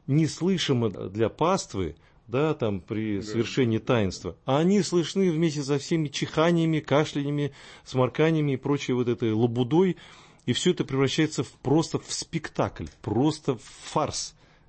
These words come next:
Speaker 1: Это
Speaker 2: Утомляющий порой, утомляющий.
Speaker 1: Ну, люди, да, не получают того, зачем они приходят в храм, к сожалению. Ну, наверное, не все.
Speaker 2: Я надеюсь, что сегодняшняя передача, а, у нас получилась ознакомительной, но, конечно же,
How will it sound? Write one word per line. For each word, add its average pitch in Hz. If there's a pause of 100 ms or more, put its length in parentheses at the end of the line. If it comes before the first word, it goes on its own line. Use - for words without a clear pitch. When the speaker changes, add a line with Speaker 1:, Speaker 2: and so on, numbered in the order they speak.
(100)
Speaker 1:
Это 143
Speaker 2:
Утомляющий 120
порой, 87
утомляющий. 90
Speaker 1:
Ну, 127
люди, 175
да, 175
не 156
получают 165
того, 143
зачем 120
они 110
приходят 95
в -
храм, 90
к -
сожалению. 110 (100)
Ну, 202
наверное, 120
не 87
все. 78 (320)
Speaker 2:
Я 110
надеюсь, 123
что 117
сегодняшняя 110
передача, 95
а, 95
у 101
нас 92
получилась 95
ознакомительной, 92
но, 98 (320)
конечно 104
же, 78